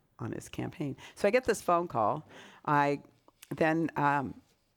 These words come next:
write down the address, ask my mom if I could borrow the car. I go up to this address. It turns out it's Leo Ryan's home on Alcazar in, I guess it was Millbrae. And he has a campaign meeting going on.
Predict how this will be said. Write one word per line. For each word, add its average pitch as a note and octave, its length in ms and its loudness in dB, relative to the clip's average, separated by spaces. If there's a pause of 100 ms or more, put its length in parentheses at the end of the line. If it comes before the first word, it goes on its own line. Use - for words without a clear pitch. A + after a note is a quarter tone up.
(300)
write D#3+ 180 2
down F3+ 160 4
the D#3+ 140 4
address, D3+ 420 2
ask D3+ 240 0
my D3+ 140 4
mom C#3+ 220 2
if D3 120 -2
I C#3 80 2
could C3+ 180 -8
borrow C3+ 240 4
the D3 80 -4
car. C3 320 0
I C3+ 60 -2
go D3 200 2
up D#3+ 140 0
to - 80 -2
this C#3 200 0
address. C3+ 360 0
It - 80 -8
turns D#3 260 -2
out C#3 160 2
it's - 220 -8
Leo C#3+ 240 2
Ryan's B2 560 -2 (340)
home C#3 460 0 (420)
on B2 240 0
Alcazar B2 880 0
in, A2 380 -8 (1080)
I D3 60 -14
guess C3 200 -8
it - 60 -6
was G#2+ 160 -6
Millbrae. A2 540 -2 (480)
And C#3 580 2 (500)
he A#3 140 2
has C4 320 2
a - 60 -4
campaign D4+ 480 2
meeting C3+ 260 2
going A2+ 240 -2
on. A2+ 220 -8